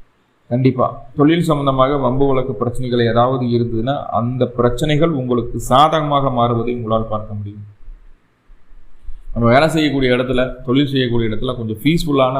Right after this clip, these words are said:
ஒரு சூழ்நிலை நிலவுவதை உணர முடியும். அதே போல உங்களுடைய தனித்திறமையை எல்லாத்துக்கிட்டையும் வெளிப்பட-, வெளிப்படுத்த மாட்டீங்க. உங்களுடைய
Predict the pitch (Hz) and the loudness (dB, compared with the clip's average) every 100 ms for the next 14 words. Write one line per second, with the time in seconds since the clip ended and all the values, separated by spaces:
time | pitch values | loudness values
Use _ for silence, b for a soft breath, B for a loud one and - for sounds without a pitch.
0 | 123 110 104 - - - - - - 139 | -2 -4 -6 -10 -18 -14 -10 -8 -2 0
1 | 139 123 113 107 - - - 123 135 131 | 2 2 0 -4 -8 -12 -6 0 2 2
2 | 110 120 120 110 113 104 101 101 101 - | 0 -2 -2 -2 -2 -2 -6 -6 -8 -14
3 | - - _ _ _ _ _ _ _ _ | -18 -20 _ _ _ _ _ _ _ _
4 | _ _ _ - - 147 151 156 151 147 | _ _ _ -6 2 4 4 2 2 0
5 | 156 143 131 - 135 170 175 147 139 139 | 0 2 0 2 2 2 0 2 2 0
6 | 117 113 - - - - - - - - | -4 -6 -12 -14 -10 -10 -10 -12 -10 -6
7 | - - - - _ - 127 135 151 147 | -6 -6 -12 -16 _ -10 -4 4 4 4
8 | 143 147 135 127 123 117 113 104 123 123 | 0 0 0 -2 -2 -2 -2 0 0 0
9 | 123 120 107 107 107 110 110 107 | -2 -2 -2 -4 -6 -8 -8 -8